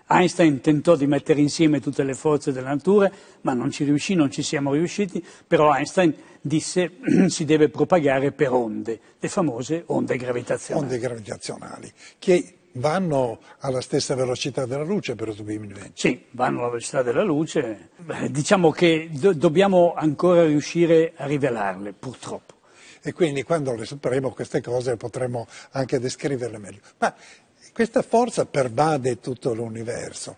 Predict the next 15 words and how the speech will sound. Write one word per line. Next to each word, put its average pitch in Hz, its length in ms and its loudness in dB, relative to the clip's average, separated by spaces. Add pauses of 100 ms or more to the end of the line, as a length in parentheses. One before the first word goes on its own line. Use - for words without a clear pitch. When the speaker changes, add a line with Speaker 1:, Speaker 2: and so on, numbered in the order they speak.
Speaker 2:
la - 140 -8
Terra, 123 500 -6 (160)
noi 156 160 4
stessi. - 580 0
In 101 100 -12 (360)
fondo 165 200 2
Speaker 1:
Certo. 131 60 -2
Speaker 2:
siamo 135 300 0
strutturati 156 960 -2 (240)
qui 165 140 0
sulla 151 240 -4
Terra 147 380 0
con 113 200 -14
le 127 100 -4
ossa, 139 560 2